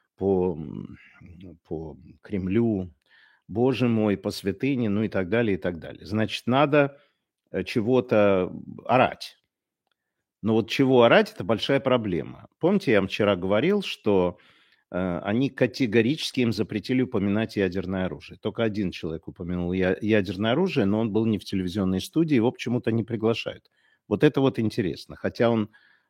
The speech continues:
м, я имею в виду Рогозина, э, хотя он патриот, перепатриот, э, в жопу раненый, э, ну и так далее. Значит,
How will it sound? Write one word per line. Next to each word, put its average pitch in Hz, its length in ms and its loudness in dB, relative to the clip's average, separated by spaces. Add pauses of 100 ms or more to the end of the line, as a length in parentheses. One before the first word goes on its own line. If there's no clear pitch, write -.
(140)
м, 101 180 -4
я 113 260 6
имею 113 200 6
в - 40 4
виду 107 160 2
Рогозина, 104 680 -2 (200)
э, 80 160 -10 (280)
хотя 110 320 0
он 101 140 0
патриот, 117 560 0
перепатриот, 107 920 0 (180)
э, 76 320 -10
в 82 140 -12
жопу 95 360 2
раненый, 131 640 4 (680)
э, 101 320 6
ну 139 160 6
и 165 80 4
так 104 200 2
далее. 65 300 -8 (800)
Значит, 135 840 4